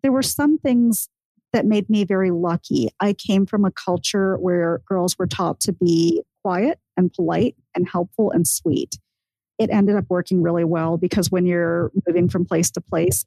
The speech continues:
people think that you're sweet and the well-behaved one. It, they wanna help you.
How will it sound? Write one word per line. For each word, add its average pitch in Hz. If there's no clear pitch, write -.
people 202
think 185
that 202
you're 170
sweet 226
and 170
the 165
well-behaved 180
one. 226
It, 208
they 226
wanna 214
help 226
you. -